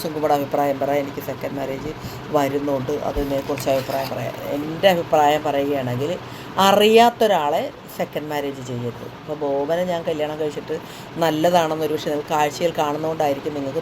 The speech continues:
തോന്നുന്നത്. ഓക്കെ, ബോബൻ നല്ലൊരാളാണ്, നല്ലൊരു ജീവിതം തന്ന് എല്ലാവരും അതുപോലെ വരണമെന്നില്ല.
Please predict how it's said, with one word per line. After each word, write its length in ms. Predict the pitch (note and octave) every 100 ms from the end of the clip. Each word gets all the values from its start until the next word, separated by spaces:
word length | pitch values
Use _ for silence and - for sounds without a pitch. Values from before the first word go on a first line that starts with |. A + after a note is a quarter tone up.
| D#3+
തോന്നുന്നത്. 400 | C#3 B2+ B2+ - - -
ഓക്കെ, 200 | F#3+ E3 F3+
ബോബൻ 240 | F3 E3+ F3+ F3
നല്ലൊരാളാണ്, 580 | E3 E3 D#3+ D3+ D3 E3+
നല്ലൊരു 260 | D#3+ D#3 D3+ D3
ജീവിതം 220 | D3 C#3+
തന്ന് 200 | C#3+ - - - - - - - F3
എല്ലാവരും 500 | F3 F3 F3 F#3 F3+
അതുപോലെ 540 | D3 D3 D#3 D#3+ F3+ E3
വരണമെന്നില്ല. 560 | C#3 B2+ B2 B2+ A#2+ -